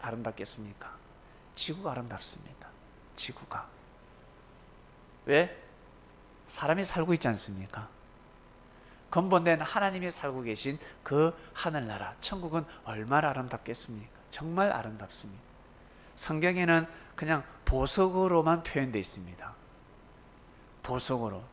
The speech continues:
여러분, 집을 지을 때 흙으로, 돌로 집을 짓지 보석으로 짓는 사람이 있습니까? 부자들은 짓겠죠. 그래서 우리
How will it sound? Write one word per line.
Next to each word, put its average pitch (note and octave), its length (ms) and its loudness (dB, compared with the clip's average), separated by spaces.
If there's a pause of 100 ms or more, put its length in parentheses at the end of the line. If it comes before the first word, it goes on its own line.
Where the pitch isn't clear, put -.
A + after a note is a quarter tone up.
여러분, E3 340 6
집을 G3 320 2
지을 D3 320 0
때 A#2+ 320 4 (840)
흙으로, G3 400 6
돌로 C#3 280 6
집을 F3 280 0
짓지 A2+ 520 -2
보석으로 F#3 440 4
짓는 C3 380 -2
사람이 C3 340 0
있습니까? G2+ 540 -6 (500)
부자들은 F3+ 500 2
짓겠죠. A2+ 600 -2 (840)
그래서 C#3+ 680 4
우리 C3 400 0